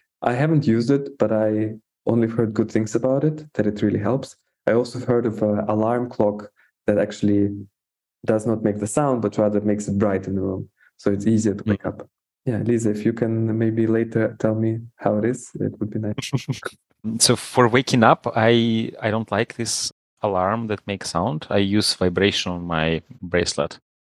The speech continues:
Speaker 2: Is it a good way of waking up, or?
Speaker 1: That I don't know, to be honest. I
Speaker 2: You
Speaker 1: can
Speaker 2: don't know?
Speaker 1: tell you that light is definitely a good way to wake up.
Speaker 2: This is how you wake up?
Speaker 1: Yeah.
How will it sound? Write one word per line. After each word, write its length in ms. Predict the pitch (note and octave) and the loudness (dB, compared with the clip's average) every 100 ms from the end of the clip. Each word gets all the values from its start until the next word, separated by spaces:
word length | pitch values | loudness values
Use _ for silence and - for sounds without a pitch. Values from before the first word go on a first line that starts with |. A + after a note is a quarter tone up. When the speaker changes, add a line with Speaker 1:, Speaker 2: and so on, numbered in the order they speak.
| _ - | _ -4
Speaker 2:
Is 120 | G2+ | 2
it 180 | G#2 - | 2 4
a 80 | G2+ | 2
good 240 | F2+ - | 2 -4
way 160 | A2 A#2+ | -2 0
of 160 | B2 - | -2 -2
waking 240 | A#2 B2 | -4 -2
up, 160 | C3 - | -4 0
or? 320 | F#2 F#2 F#2 _ _ _ _ - | 0 0 -4 _ _ _ _ -4
Speaker 1:
That 220 | A2+ B2+ | 2 4
I 80 | B2+ | 4
don't 180 | A2+ A2+ | 2 2
know, 200 | G#2+ G2+ | 2 0
to 100 | G2+ | -4
be 80 | - | -4
honest. 320 | F#2+ - _ _ _ - | -4 -6 _ _ _ -4
I 40 | |
Speaker 2:
You 40 | A2+ | -2
Speaker 1:
can 100 | G2+ | 0
Speaker 2:
don't 100 | F#2+ | 2
know? 60 | B2+ | 4
Speaker 1:
tell 100 | C3 | 6
you 120 | C3 | 4
that 180 | A2+ A2 | 4 2
light 280 | A2+ C3 A2+ | 2 2 -2
is 100 | A2 | -2
definitely 540 | A2 A2+ - G#2+ G#2+ | 0 0 0 -2 0
a 20 | |
good 180 | G2+ G#2 | 0 2
way 160 | G2+ G2 | 0 0
to 100 | - | -2
wake 220 | A2+ - | -4 -4
up. 120 | - _ _ D3 - _ _ A2 - - | -14 _ _ -16 -16 _ _ -18 -18 0
Speaker 2:
This 120 | A2 | 4
is 100 | A2 | 4
how 180 | - G2+ | 6 6
you 140 | G2 F#2 | 6 4
wake 160 | - | 2
up? 120 | F2 - _ _ | -2 -6 _ _
Speaker 1:
Yeah. 280 | A2+ G#2 | -2 0